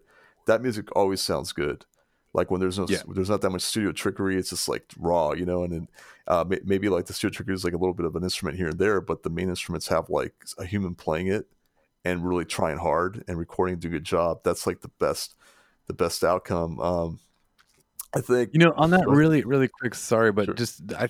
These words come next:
Speaker 2: I feel like there's a big misnomer about the, you know, the fact that, you know, for people that, you know, lay people that, um,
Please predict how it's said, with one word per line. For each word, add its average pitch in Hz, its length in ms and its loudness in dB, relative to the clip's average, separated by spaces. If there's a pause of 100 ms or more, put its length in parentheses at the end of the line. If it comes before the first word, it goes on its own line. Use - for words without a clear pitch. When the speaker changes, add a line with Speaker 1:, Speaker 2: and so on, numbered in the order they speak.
(160)
Speaker 2:
I - 40 -14
feel 185 240 0
like 254 180 4
there's 104 220 4
a 92 100 2
big 107 380 0
misnomer 92 640 2
about 85 460 2 (120)
the, 92 240 -2
you 95 80 -4
know, 90 140 2
the 85 100 -2
fact 95 360 0
that, 87 300 2 (320)
you 110 140 2
know, 101 60 4
for 104 160 0
people 101 320 2
that, 87 340 2
you 90 80 -8
know, 85 100 -4
lay 80 320 -2
people 85 420 -6
that, 82 240 -2
um, 90 360 -4